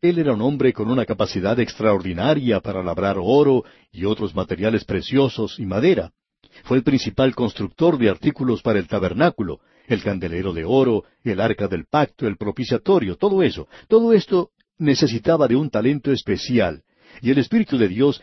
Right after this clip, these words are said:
descendió sobre él para que realizara esa tarea. Y el Espíritu Santo descendió sobre grandes hombres. Por eso David podía orar de la siguiente manera,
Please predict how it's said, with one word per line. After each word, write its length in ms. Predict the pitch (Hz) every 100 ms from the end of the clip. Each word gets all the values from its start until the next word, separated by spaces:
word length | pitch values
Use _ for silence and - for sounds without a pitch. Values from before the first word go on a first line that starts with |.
| -
descendió 760 | 110 117 110 113 92 90 139
sobre 400 | 185 139 113 98
él 80 | 143
para 220 | - 135
que 180 | 110 117
realizara 540 | 110 104 95 - 226 202
esa 160 | -
tarea. 400 | - 87 76 69 _ _ _ _ _ _ _
Y 100 | 147
el 80 | 165
Espíritu 400 | 160 226 226 120
Santo 420 | 160 160 - 139 -
descendió 460 | - 131 131 113 165
sobre 300 | 151 139 113
grandes 420 | 123 190 185 160
hombres. 420 | 120 98 73 - _ _ _ _ _
Por 160 | 127 165
eso 220 | 208 151
David 280 | 110 113 160
podía 320 | 104 90 120
orar 280 | 101 95 135
de 100 | 117
la 80 | 98
siguiente 380 | - 98 123 123
manera, 380 | 156 185 85